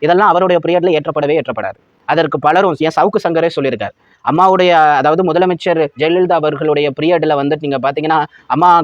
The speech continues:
கவர்மெண்ட் கொஞ்சம் லாஸ்ட்ல போயிட்டு இருக்குன்னா, "அப்படியா, ஏன் கவர்மெண்ட் லாஸ்ட்ல போதான்னு?" சொல்லி, ஆஹ், எல்லா விலையும் உயர்த்திடுவாங்களாம். ஆனா கருணாநிதி அவர்கள் உயர்த்த மாட்டாங்களாம். எல்லா விலையும் உயர்த்திட்டு மக்களை போய் நாங்க வந்து ஓட்டு கேட்க எந்த மூஞ்சி வச்சுட்டு போவோம்? கவர்மெண்ட்னா அப்படிதான் இருக்கும் அப்படின்னு சொல்லி மக்கள்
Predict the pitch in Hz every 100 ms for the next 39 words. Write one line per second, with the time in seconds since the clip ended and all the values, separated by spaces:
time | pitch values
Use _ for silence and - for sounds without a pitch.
0 | 143 151 175 170 160 143 139 156 175 170
1 | 151 147 139 160 170 151 _ 165 220 240
2 | 175 - 208 226 220 240 214 196 202 214
3 | 190 185 175 185 202 185 240 - _ 165
4 | - 143 139 135 135 175 233 233 240 202
5 | 214 202 165 131 - _ 175 185 160 180
6 | 214 190 170 156 147 143 151 143 110 101
7 | 95 _ 147 185 185 208 190 190 180 180
8 | 240 - - - 185 220 202 214 202 180
9 | 175 202 190 196 185 208 185 214 202 185
10 | 175 165 151 139 113 _ _ - 170 196
11 | 180 214 190 180 202 196 196 190 165 147
12 | 180 202 190 170 160 160 233 139 185 -
13 | 285